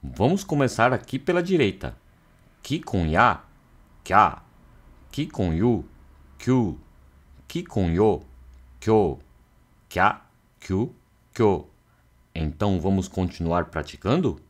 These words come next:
Gya, gyu, gyo. Sha, shu, sho.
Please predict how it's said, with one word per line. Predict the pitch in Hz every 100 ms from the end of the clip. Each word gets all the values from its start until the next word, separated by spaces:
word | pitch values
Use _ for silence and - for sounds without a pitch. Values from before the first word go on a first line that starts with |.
| _ _ _ _ - - _ _ _ _ -
Gya, | 65 107 127 - _ _ _ 73
gyu, | 76 107 104 - _ _ _ -
gyo. | 67 117 101 - _ _ _ _ _ _ _ _ _
Sha, | _ - - 113 - - _ _
shu, | - - 113 90 - _ _ _
sho. | - - 120 -